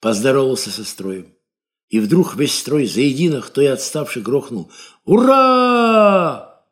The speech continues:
Капитан даже назад спину выгнул. Насторожился на строй, на Кирпичникова,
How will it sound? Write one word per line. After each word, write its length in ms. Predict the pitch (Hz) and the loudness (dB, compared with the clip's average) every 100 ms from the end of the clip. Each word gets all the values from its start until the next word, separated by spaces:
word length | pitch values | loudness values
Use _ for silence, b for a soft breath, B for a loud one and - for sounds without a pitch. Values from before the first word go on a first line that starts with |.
| _ _ _ _ _ - | _ _ _ _ _ -8
Капитан 960 | 92 - - 98 101 _ 113 113 113 | -6 -6 -6 -6 -8 _ -8 -6 -6
даже 260 | 107 104 104 | -6 -8 -6
назад 400 | 104 98 113 107 | -6 -6 -8 -10
спину 400 | - - 117 95 | -14 -8 -6 -4
выгнул. 420 | 87 76 78 71 _ _ _ _ _ _ _ _ _ | -4 -6 -10 -14 _ _ _ _ _ _ _ _ _
Насторожился 800 | 95 - 127 123 98 131 - 120 | -8 -6 -2 -2 -2 -4 -6 -6
на 120 | 113 | -6
строй, 440 | - 110 104 110 - _ | -6 -6 -6 -8 -18 _
на 140 | 107 | -6
Кирпичникова, 720 | 113 104 117 - 131 127 123 | -4 -4 -6 -8 -10 -12 -14